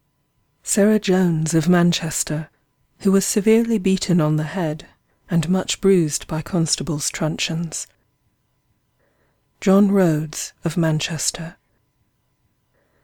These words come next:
Robert Campbell of Manchester, a special constable, was killed on the day after the massacre in an incident in Newton Lane. Elizabeth Gaunt,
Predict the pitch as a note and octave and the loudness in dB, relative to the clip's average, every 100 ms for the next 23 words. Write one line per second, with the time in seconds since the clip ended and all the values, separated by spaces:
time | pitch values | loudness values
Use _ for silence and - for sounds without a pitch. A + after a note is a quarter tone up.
0 | _ _ _ G3+ G3+ A3 - - G3+ F#3+ | _ _ _ 0 2 0 -4 -2 -2 0
1 | - D#3+ D3+ E3 D#3+ D#3+ D#3+ - D3+ - | -2 -6 -6 -4 2 2 2 0 -4 -6
2 | - E3+ - _ _ _ _ _ _ - | -6 -10 -14 _ _ _ _ _ _ -4
3 | - G3+ G#3+ G3+ F3 E3 - D#3+ E3 D#3+ | -2 0 -2 -2 -2 -2 -2 -6 -8 -8
4 | - _ _ _ _ - F3+ - G#3+ G#3+ | -12 _ _ _ _ -2 -2 0 2 4
5 | G#3 G3 F#3 F#3+ E3+ D#3+ - F#3 F3 E3+ | 4 4 2 2 2 0 -2 -2 0 0
6 | D#3 - E3+ D#3+ D3+ D#3 E3 E3+ E3+ - | -2 -4 -8 -6 -2 0 2 2 0 -2
7 | D3 C#3+ - D#3+ D#3+ D3+ - D3+ D#3 D#3+ | -4 -4 0 2 4 2 0 -4 -2 -2
8 | D#3+ D#3 D#3 - _ _ _ _ _ _ | -2 -4 -8 -16 _ _ _ _ _ _
9 | _ _ _ _ _ _ _ _ _ _ | _ _ _ _ _ _ _ _ _ _
10 | - F#3+ G3+ G3+ G#3+ G3+ - F3 E3 F3+ | -2 0 2 2 -2 -6 0 0 0 -4
11 | - | -10